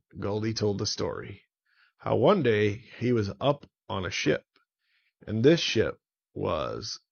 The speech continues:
a special ship that transported gold from one side of the world to the other.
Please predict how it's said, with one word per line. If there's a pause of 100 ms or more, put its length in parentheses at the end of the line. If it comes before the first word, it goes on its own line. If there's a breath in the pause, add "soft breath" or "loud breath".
a
special
ship (480)
that
transported
gold (160)
from
one
side
of
the
world
to
the
other.